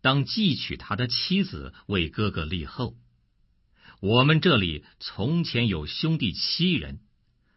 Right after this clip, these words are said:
第一个娶了妻死了，没有后裔，遗下妻子给兄弟。第二、第三，直到第七个都是如此。最后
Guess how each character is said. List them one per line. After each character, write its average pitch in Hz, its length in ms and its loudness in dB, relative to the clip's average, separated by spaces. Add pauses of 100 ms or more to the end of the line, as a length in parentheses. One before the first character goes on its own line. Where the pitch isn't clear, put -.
(240)
第 160 200 4
一 233 120 6
个 180 260 0 (120)
娶 - 320 -4
了 78 120 -6
妻 - 480 -2
死 - 360 -8
了， - 320 -10 (500)
没 104 160 2
有 90 100 2
后 82 340 -4
裔， 90 240 -6 (560)
遗 127 280 0
下 98 240 0
妻 - 340 0
子 107 140 -6
给 65 180 -6
兄 143 380 0
弟。 - 200 -6 (960)
第 147 200 6
二、 190 380 2 (180)
第 139 180 4
三， 180 380 4 (160)
直 135 160 -2
到 143 160 2
第 151 160 2
七 190 380 2
个 101 160 -2
都 208 320 2
是 - 120 -4
如 80 200 -8
此。 - 240 -12 (1080)
最 127 240 4
后 - 300 -4